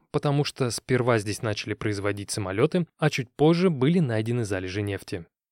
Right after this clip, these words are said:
В Дубай Уичита, конечно, не превратился, но общий уровень жизни населения значительно улучшился. Вот только, как и у любой медали, здесь тоже есть обратная сторона. Если вы введете в поисковике фразу "уровень преступности в Уичита",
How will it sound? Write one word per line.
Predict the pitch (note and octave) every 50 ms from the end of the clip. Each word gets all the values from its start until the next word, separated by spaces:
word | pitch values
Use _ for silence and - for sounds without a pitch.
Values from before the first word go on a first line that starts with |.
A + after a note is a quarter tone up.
| _ _ -
В | G#2+ F#2+ F#2+
Дубай | - B2 A#2 A#2+ B2 A#2 G#2+
Уичита, | F#2+ F#2+ A2+ B2+ - - A2+ A#2+ A2+
конечно, | - A2+ G#2 G#2 G#2 G2 - -
не | G2+ G2 G2+
превратился, | - - A2 G2 G2 G2+ F#2+ - B2+ C3 D3 - -
но | E3+ D#3 C#3+ C3 D3 E3+ F3 -
общий | - F3 F3 E3+ - - - D#3 -
уровень | - C#3 C3 B2 A2+ A2 G#2+
жизни | G2+ A2+ A#2 G#2+ G2 G2
населения | F#2 F#2 F#2+ - - A2 G2+ A2 B2 E3+ G3 G3
значительно | F3+ C#3 C3 D#3+ F3+ E3+ - C3+ A#2 - B2+ A#2+ A#2
улучшился. | A#2 A2+ A2 A2+ G2+ - - G2+ - - - G2 F2 - _ _ _ _ _ _ _ _ _
Вот | - G2+ A2 B2+ B2+
только, | - D#3+ D3+ - -
как | C3+ - D#3+ - -
и |
у | D3+
любой | D3 C#3+ C#3 B2+ C3 B2 G#2
медали, | G2+ G2+ G2 G2+ G#2+ C3+ E3 E3+ D3 _ -
здесь | A#2 B2 E3 F#3 -
тоже | - F#3 F#3 F3+ D#3
есть | D3+ C#3 D3+ D#3+ D3 - - -
обратная | - - B2+ A2 A2 G#2 G#2 G2 - - G#2+
сторона. | G2+ - - A#2+ G#2+ G2+ G2+ G2 F#2 F2 E2 _ _ _ _ _ _ _ _ _ -
Если | A2+ C3+ F#3 - - E3
вы | C3+ D3 D3
введете | A#2+ A2+ B2 A#2 C3+ C3 - A#2+
в | - -
поисковике | - B2 A2 - - C3 A#2 B2 A#2+ - C3+
фразу | A#2+ - - B2+ A#2+ A2 G2 G#2 F#2 E2+ - _ _ _
"уровень | - C3+ B2 A2+ G2+ G#2 G2+
преступности | - - A#2 - - - A2+ - A2+ G2 - - -
в | G#2 F#2 F#2+ G2+ G2 F#2+
Уичита", | F2+ F#2+ B2+ D#3 - D#3+ D3+ - A2+ F2+ E2+